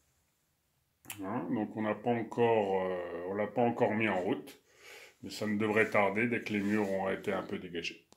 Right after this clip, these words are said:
À l'étage, la mise à nu a continué un petit peu. Bon, la laine de verre est toujours pas évacuée. On attend de récupérer un fourgon. Ça serait plus pratique qu'avec des rem-, avec des allers-retours de remorque. On en a déjà une bonne douzaine d'allers-retours à la déchetterie.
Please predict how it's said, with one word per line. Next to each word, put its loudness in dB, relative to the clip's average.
À 10
l'étage, 12
la 12
mise 8
à 12
nu 12
a 12
continué 6
un 8
petit -2
peu. 12
Bon, -2
la 6
laine 6
de 8
verre 8
est 2
toujours 0
pas 4
évacuée. 4
On -2
attend -2
de -2
récupérer 0
un 0
fourgon. -2
Ça -8
serait -6
plus -6
pratique -6
qu'avec -4
des -4
rem-, -6
avec 0
des -2
allers-retours 0
de -2
remorque. -4
On -6
en -2
a -2
déjà 2
une -4
bonne -4
douzaine 2
d'allers-retours 2
à 2
la 0
déchetterie. -4